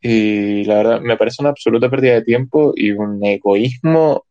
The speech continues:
propio de los gobernantes de Canarias con el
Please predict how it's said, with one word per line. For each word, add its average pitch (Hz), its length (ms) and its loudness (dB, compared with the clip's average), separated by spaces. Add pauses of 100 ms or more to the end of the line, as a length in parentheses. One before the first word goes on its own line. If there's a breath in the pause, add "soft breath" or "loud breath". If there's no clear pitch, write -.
(320)
propio 120 540 2
de 104 120 4
los 107 100 0
gobernantes 110 560 0
de 151 60 -2
Canarias 110 440 0
con 101 280 -2
el 95 240 -6